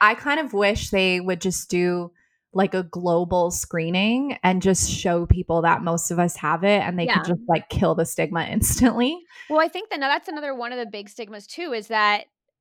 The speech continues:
Speaker 2: is that herpes is relatively, like, harmless in terms of, like, if you know, if you're aware of what you have, if you're safe with your partners and stuff, if you're aware of flare-ups and stuff like that, it's, it, it is relatively harmless. It's not like ha-, you know,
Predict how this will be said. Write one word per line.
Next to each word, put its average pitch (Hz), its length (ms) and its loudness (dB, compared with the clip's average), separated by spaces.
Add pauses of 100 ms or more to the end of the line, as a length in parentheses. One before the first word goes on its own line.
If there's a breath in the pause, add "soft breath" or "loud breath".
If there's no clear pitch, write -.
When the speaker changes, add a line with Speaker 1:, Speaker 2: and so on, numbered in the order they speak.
(140)
Speaker 2:
is 226 380 -4
that 220 300 0
herpes 262 420 -4
is 247 140 -6
relatively, 285 840 -4 (320)
like, 202 220 -10 (140)
harmless 226 760 -6
in 233 140 -14
terms 220 320 -10
of, 226 80 -8
like, 208 160 -6
if 214 140 -12
you 220 100 -8
know, 214 540 0 (240 soft breath)
if 220 160 -8
you're 208 420 -2 (380)
aware 226 340 2
of 214 60 0
what 220 160 -6
you 220 80 -6
have, 208 280 2
if 208 140 -6
you're 202 100 -10
safe 208 320 -12
with 214 120 -16
your 208 100 -10
partners 202 460 -12
and 196 100 -16
stuff, 202 260 -10
if 196 140 -20
you're 202 140 -8
aware 190 320 -8
of 185 120 -18 (220)
flare-ups 233 460 -2
and 226 100 -14
stuff 220 180 -10
like 208 180 -8
that, 202 300 2
it's, 220 280 -12
it, 240 160 -4
it 254 100 0
is 302 240 -4
relatively 214 460 -6
harmless. 196 500 -12
It's 208 160 -18
not 214 180 -6
like 208 180 -8
ha-, 208 260 -6
you 220 100 -10
know, 196 160 -8